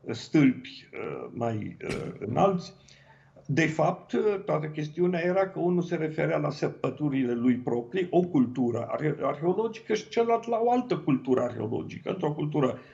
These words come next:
habitatul era de un fel, în altă de altfel. Ne-a dat să, să citim, unii pe Dumitrescu, alții pe Paul, și apoi ne-a pus să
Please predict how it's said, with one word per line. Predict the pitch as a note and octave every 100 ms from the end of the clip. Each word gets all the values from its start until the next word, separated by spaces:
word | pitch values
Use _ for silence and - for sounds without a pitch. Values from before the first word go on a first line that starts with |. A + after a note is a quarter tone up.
| -
habitatul | D#3 C#3 D3+ - - - D3
era | - -
de | F3+
un | A3+
fel, | - C#4+ B3+
în | A#3 A#3
altă | A3+ A3+ A3
de | A3 A3 G#3+ G#3+ -
altfel. | E3+ - - - _ _ - - - - - - - _ _ _ _
Ne-a | E3+ D#3+ F3
dat | F#3 F3
să, | - G#2 - E2
să | - -
citim, | - - - G3+ A#3+ D#3+
unii | F#3 G3+ D#3 A#2+ A#2
pe | - A#2+ A#2+ -
Dumitrescu, | B2 A#2 A2+ D3 - - - G#2+ -
alții | B2 - - -
pe |
Paul, | - - C3 F3+ B3+ C4 - - _ _ _ _
și | - E3
apoi | - G3
ne-a | F3+ D#3
pus | E3+ F3 -
să | C3+ C#3